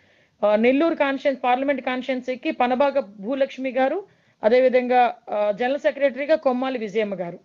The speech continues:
తిరుపతి parliament కాన్స్టిట్యుయెన్సీకి చక్రాల ఉషా గారు ప్రెసిడెంట్గా, ఆ, మట్టం శ్రావణి గారు, ఆ, మనకి general సెక్రటరీగా, అదేవిధంగా రాజంపేట కాన్స్టిట్యుయెన్సీకి సంబంధించి, ఆ, కె రమ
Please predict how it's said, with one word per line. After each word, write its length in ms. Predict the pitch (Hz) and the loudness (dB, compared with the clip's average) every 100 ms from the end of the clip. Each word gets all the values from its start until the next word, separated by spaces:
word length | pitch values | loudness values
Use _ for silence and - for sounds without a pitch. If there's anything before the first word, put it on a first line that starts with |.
| _ _ _ _ _ _ | _ _ _ _ _ _
తిరుపతి 380 | 277 285 330 330 | -2 2 0 0
parliament 460 | 240 277 277 294 285 | 0 0 2 0 0
కాన్స్టిట్యుయెన్సీకి 960 | 262 262 269 262 262 254 254 240 208 - | -2 -2 -4 -4 -6 -10 -6 -6 -6 -4
చక్రాల 320 | 233 269 285 262 | -2 2 2 2
ఉషా 300 | 240 269 269 | 0 0 0
గారు 280 | 262 240 | 0 0
ప్రెసిడెంట్గా, 800 | 220 - 202 214 247 240 277 392 _ _ _ _ _ 214 | -2 -4 -6 -2 -4 -2 -4 -4 _ _ _ _ _ -4
ఆ, 100 | 214 | 0
మట్టం 380 | 240 247 330 311 | 0 0 -4 -2
శ్రావణి 460 | 254 240 269 285 | -2 -2 0 -2
గారు, 440 | 247 262 240 208 - - | 0 2 2 0 -6 -12
ఆ, 380 | - 104 101 101 - - | -8 -6 -6 -8 -10 -6
మనకి 320 | 233 226 233 | -6 -4 -4
general 260 | 240 247 254 | 0 0 0
సెక్రటరీగా, 680 | 262 240 220 233 226 339 - _ _ _ - | -2 0 -2 -4 -2 -4 -4 _ _ _ -4
అదేవిధంగా 380 | 214 240 262 262 | 0 2 2 2
రాజంపేట 600 | 233 254 302 277 302 294 | 4 4 2 0 0 0
కాన్స్టిట్యుయెన్సీకి 640 | 285 262 262 277 254 247 | -4 -6 -2 -2 -4 -8
సంబంధించి, 680 | 254 240 247 247 233 226 262 - _ _ _ _ - | -8 -4 -2 -2 -4 -6 -8 -10 _ _ _ _ 0
ఆ, 240 | 208 220 214 _ _ _ _ - | 2 2 0 _ _ _ _ 2
కె 180 | 277 320 | 2 2
రమ 240 | 269 | -2